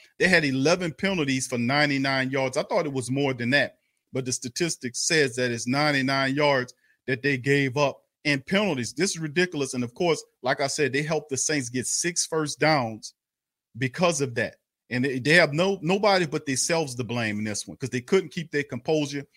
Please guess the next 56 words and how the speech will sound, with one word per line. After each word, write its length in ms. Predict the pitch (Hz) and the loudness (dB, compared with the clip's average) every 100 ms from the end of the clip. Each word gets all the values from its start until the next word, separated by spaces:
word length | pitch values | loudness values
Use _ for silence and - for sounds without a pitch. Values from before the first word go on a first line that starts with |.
| _ | _
They 120 | 110 | -4
need 240 | 120 160 160 | -2 -2 -2
to 40 | |
stop 380 | 143 156 147 123 | -2 2 2 2
being 280 | 139 127 104 | -2 -2 -2
dirty. 420 | 139 143 135 135 - _ | 0 0 0 -4 -10 _
They 80 | 110 | -4
need 200 | 123 165 | -2 -2
to 160 | 135 - | -4 -6
be, 80 | 135 | -6
stop 420 | 123 175 151 113 | 0 2 2 0
being 260 | 135 139 120 | 0 0 0
rotten 320 | 131 143 131 | 2 2 0
and 140 | 113 | -4
doing 240 | 123 143 131 | -2 -2 -2
underhanded 560 | 131 123 135 127 113 | -2 -2 0 -2 -4
shit. 280 | - 147 - _ _ | -6 -6 -8 _ _
And 140 | - 120 | -4 0
that's 220 | 156 - | 0 2
why 140 | 135 | 0
you 120 | 131 127 | 0 0
got 240 | 131 123 | 0 0
it 60 | 117 | 2
handed 360 | 147 139 110 - | 2 2 -2 -6
to 80 | |
you. 60 | 113 | -6
You 40 | |
thought 240 | 101 127 - | -2 -2 -2
you 60 | |
was 80 | 135 | -4
gonna 100 | 135 | -4
go 160 | 127 139 | -2 0
in 80 | 135 | 0
there 140 | 131 | -2
and 120 | 117 | 0
bully 240 | 147 147 135 | 4 4 2
the 120 | 123 | -2
Saints, 360 | 127 147 123 - - - | 0 0 -2 -8 -18 -8
and 100 | 120 | -2
then 140 | 143 139 | 0 0
you 100 | 143 | 2
got 240 | 143 131 | 2 2
it 80 | 127 | 2
handed 340 | 160 156 120 - | 4 4 2 -6
to 80 | |
you. 100 | 120 | -4
That's 160 | 135 190 | -2 -2
what 80 | 190 | -2
they 80 | 185 | -2
was 100 | 180 | 0
trying 220 | 202 185 | 0 0
to 60 | |
do, 160 | 165 202 | 0 0
bully 260 | 165 202 147 | 2 2 2
the 80 | |
Saints. 380 | 131 131 101 - | -2 -4 -8 -12